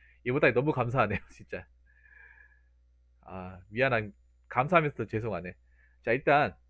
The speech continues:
자, 본격적인 주제를 한번 가보도록 하겠습니다. 여러분, 대한민국 사회에서 부모님들이 소신 있게 살아라,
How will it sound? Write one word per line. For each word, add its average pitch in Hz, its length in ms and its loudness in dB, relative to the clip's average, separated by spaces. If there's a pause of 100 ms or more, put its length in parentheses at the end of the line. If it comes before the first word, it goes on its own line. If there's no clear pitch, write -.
(100)
자, 92 120 -10
본격적인 135 380 -4
주제를 123 460 0 (440)
한번 101 240 -12
가보도록 123 500 -4
하겠습니다. 107 520 -8 (1600)
여러분, 175 180 0
대한민국 208 440 4
사회에서 143 840 6
부모님들이 160 380 -2
소신 196 280 0
있게 175 140 0
살아라, 117 340 -2